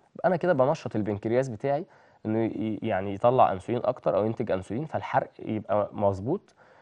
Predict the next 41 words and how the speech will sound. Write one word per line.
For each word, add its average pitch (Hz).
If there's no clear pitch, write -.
فاحرق -
الاكل 120
ده 117
بصوره 165
منتظمه 170
وابتدي 127
استفيد 135
بيه -
اكتر، -
تمام؟ 127
الحركه 165
دي 170
بنعملها 165
مع 127
الناس 135
اللي 117
عايزه 143
تزيد 120
كميه 131
كبيره 156
بس -
من 127
غير، 147
يعني، 98
يعني 95
وزن 135
كبير، 123
عشرة 120
كيلو 139
كتير 147
مش 101
قليل، 117
بس -
من 117
غير 147
ما 131
جسمها 123
يبوظ 120
خالص، -
تمام؟ 113
طيب، 92